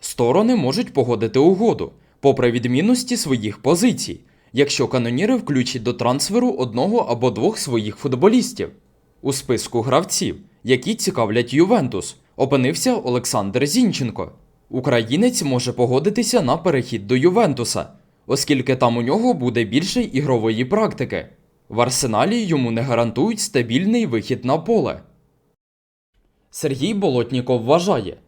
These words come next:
що Микола Шапаренко пересидів у "Динамо". Така ситуація відбувається у "Динамо" вже не вперше. Те саме було з Ярмоленком і Циганковим. Вони всі пересиділи.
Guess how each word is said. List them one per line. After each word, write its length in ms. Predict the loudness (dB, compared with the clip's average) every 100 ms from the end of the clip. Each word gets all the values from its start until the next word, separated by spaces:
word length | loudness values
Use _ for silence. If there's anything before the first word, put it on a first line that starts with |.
| _ _
що 200 | -2 0
Микола 380 | 0 2 2 2
Шапаренко 640 | -2 -2 0 0 0 0
пересидів 680 | 0 0 -2 -6 -6 -4 -2
у 60 |
"Динамо". 500 | 0 2 0 -2 -8 -16 _ _ _ _ _ _ _ _ _
Така 260 | 0 0
ситуація 640 | 0 0 2 2 2 0 0
відбувається 680 | 0 2 4 4 2 2 0
у 160 | 0
"Динамо" 360 | 0 0 0 0
вже 220 | -2 0
не 100 | 0
вперше. 580 | 0 2 0 -2 -10 -14 _ _ _ _ -2
Те 100 | 0
саме 300 | 2 2 2
було 280 | 2 2
з 100 | 0
Ярмоленком 640 | 0 0 2 2 2 0 0
і 80 | -4
Циганковим. 800 | -6 -2 0 0 2 0 0 -8 -16 _ _ _ _ _ _ _
Вони 340 | 0 2 4 2
всі 260 | 0 -2
пересиділи. 760 | -2 0 0 0 0 0 -2 -6